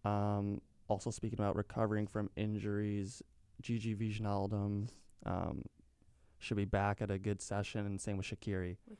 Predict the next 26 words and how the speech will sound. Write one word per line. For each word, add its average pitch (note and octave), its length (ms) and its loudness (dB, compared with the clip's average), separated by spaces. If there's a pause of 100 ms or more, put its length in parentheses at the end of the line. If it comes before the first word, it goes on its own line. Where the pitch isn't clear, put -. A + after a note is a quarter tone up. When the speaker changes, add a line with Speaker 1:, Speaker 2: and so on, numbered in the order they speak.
Speaker 2:
Big F#3+ 140 -10
Speaker 1:
S-, - 140 -14
Speaker 2:
Shaq. G3+ 380 -6
Speaker 1:
yep, F#2+ 260 2
Big G#2 180 -2
Shaq. F#2+ 400 -2 (280)
Speaker 2:
So, F#3 640 -8 (540)
okay, F4+ 320 0 (240)
Speaker 1:
So C#4 100 4
you C#3 80 8
got D#3 120 10
Speaker 2:
question. E3+ 100 -4
Speaker 1:
some, D#3+ 200 8
uh, D3+ 280 8
missing C#3+ 280 4
players C#3 320 4
from C3 140 4
each - 240 0
team, C3 380 2
but G2 300 2 (180)
Van G#2+ 300 2
Dijk, G#2+ 260 2 (160)
obviously G2+ 340 -2
the G#2+ 80 -6
biggest G2 340 -4
one. F#2+ 320 -4